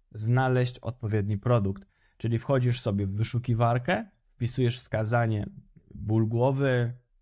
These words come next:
na przykład problemy ze stawami, ból stawu i od razu jest rekomendacja produktu, który rekomenduje nasz ekspert. Więc mamy bardzo nowoczesną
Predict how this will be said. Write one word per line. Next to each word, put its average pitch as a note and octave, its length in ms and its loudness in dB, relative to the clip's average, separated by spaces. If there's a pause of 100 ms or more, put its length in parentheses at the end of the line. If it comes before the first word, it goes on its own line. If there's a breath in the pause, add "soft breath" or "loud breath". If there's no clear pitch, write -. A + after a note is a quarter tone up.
na - 60 -20
przykład G2+ 260 -6
problemy G#2+ 500 0
ze G2+ 120 -2
stawami, A#2 600 -2
ból G2+ 200 -2
stawu C3+ 580 -4 (360 loud breath)
i B2+ 100 2
od C3 160 0
razu F3+ 220 0
jest D#3 120 0
rekomendacja C#3+ 640 0
produktu, B2+ 800 -2 (280)
który E3+ 520 0 (140)
rekomenduje B2+ 960 2 (320)
nasz G2+ 400 -2 (120)
ekspert. - 580 -4 (920)
Więc A#2 240 4
mamy C3+ 400 2 (160)
bardzo C3 380 0
nowoczesną B2 680 0